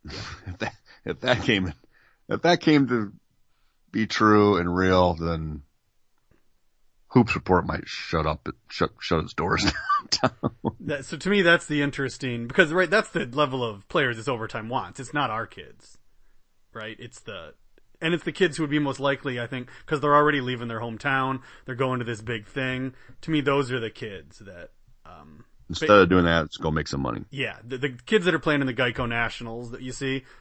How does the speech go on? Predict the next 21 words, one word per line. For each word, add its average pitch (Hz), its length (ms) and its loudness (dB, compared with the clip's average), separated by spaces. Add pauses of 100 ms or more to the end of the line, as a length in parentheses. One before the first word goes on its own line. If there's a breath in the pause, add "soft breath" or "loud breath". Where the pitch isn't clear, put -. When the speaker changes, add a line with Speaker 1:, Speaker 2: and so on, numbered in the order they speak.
Speaker 2:
those 151 240 2
are - 20 -12
the 131 100 -2
ones 117 300 -4
that 104 140 -10
the 113 80 -8
overtime 107 420 -8
league 95 180 -16
wants. - 480 -20 (560)
Um, 90 440 -20 (180)
so 113 260 -8
hopefully 147 320 0
there's 123 160 -2
no 117 140 -4
trickle-down 98 480 -14
effect. 101 300 -16
That 113 120 -10
was 101 140 -16
my 85 160 -18
worry. 90 380 -20 (100)
Um, 87 240 -20